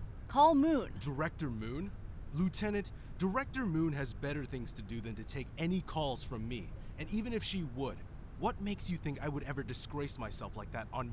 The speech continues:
Speaker 2: your say-so? No. What you did is you found this poor boy on that ship you were so hell-bent on saving. He's clearly suffering from shock. You saw your chance, bundled him up, and brought him back here to try to make a fool out of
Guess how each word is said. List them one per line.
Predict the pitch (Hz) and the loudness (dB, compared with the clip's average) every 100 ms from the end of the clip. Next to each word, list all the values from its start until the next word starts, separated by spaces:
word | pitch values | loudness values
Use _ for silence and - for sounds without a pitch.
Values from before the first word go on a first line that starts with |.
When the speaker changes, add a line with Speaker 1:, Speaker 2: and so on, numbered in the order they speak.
| 113 | 0
Speaker 2:
your | 131 120 | 0 0
say-so? | - - 131 113 - 85 92 - - - - - | -2 -2 -2 -2 -4 -6 -8 -10 -10 -10 -8 -6
No. | 123 113 82 - - - - - 143 | -6 -6 -6 -8 -8 -8 -10 -6 -2
What | 220 - | -2 -2
you | 156 147 98 | -4 -4 -4
did | 135 131 98 - | -2 -2 -4 -6
is | 113 123 | -6 -6
you | |
found | 139 - 151 170 | -6 -4 -2 -2
this | 160 - - | -2 -4 -6
poor | 135 123 | -4 -4
boy | 104 117 110 | -2 -2 -2
on | 104 | -4
that | 104 - | -6 -6
ship | - 117 127 | -6 -6 -6
you | |
were | 127 | -4
so | 127 - 170 | -2 0 0
hell-bent | 127 143 135 107 95 | 0 -2 -2 -4 -6
on | 95 82 | -6 -6
saving. | - 123 110 95 - - - - - | -4 -4 -6 -8 -10 -10 -10 -8 -6
He's | 147 | -6
clearly | - 165 196 170 139 | -4 0 0 0 -2
suffering | - 151 - 120 101 | -2 -2 -2 -4 -6
from | 95 | -6
shock. | 90 - 120 90 82 - - - - | -6 -4 -4 -4 -6 -10 -10 -8 -6
You | - | -4
saw | - 92 | -4 -4
your | 120 170 | -4 -4
chance, | - 131 110 104 - - - | -4 -4 -4 -4 -8 -8 -6
bundled | 139 156 170 151 | -2 0 0 -2
him | 151 151 | 0 0
up, | 147 - - - | 0 -2 -10 -6
and | 131 117 | -6 -2
brought | 135 147 156 | 2 2 2
him | 175 135 107 | -2 -2 -2
back | 151 139 | -2 -2
here | - - | -6 -6
to | - - - | -6 -6 -6
try | 131 123 | -2 -2
to | 120 | -2
make | 117 127 | -4 -4
a | 113 - | -6 -6
fool | 156 143 113 | -4 -2 -2
out | |
of | 82 | -4